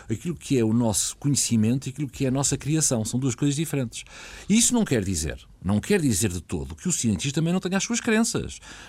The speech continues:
Não quer dizer que o cientista também não acre-, não, não acredite em coisas, às vezes, até pouco racionais. Dou-lhe um exemplo.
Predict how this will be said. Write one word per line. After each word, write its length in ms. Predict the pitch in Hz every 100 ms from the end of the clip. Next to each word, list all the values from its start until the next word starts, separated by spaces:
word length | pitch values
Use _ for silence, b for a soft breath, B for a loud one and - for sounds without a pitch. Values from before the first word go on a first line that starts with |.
| B
Não 180 | 117 -
quer 160 | 156
dizer 340 | 117 92 101 127
que 80 |
o 40 | -
cientista 400 | - 135 143 160
também 220 | 165 160
não 100 | 180
acre-, 200 | - 151 151
não, 120 | 156
não 180 | 156 147
acredite 400 | 147 135 185 170
em 80 | 143
coisas, 260 | 170 175
às 140 | 170 135
vezes, 160 | 175
até 140 | 175 185
pouco 280 | - 175
racionais. 400 | 180 180 190 151 147 B
Dou-lhe 160 | 165 156
um 20 |
exemplo. 340 | 107 80 65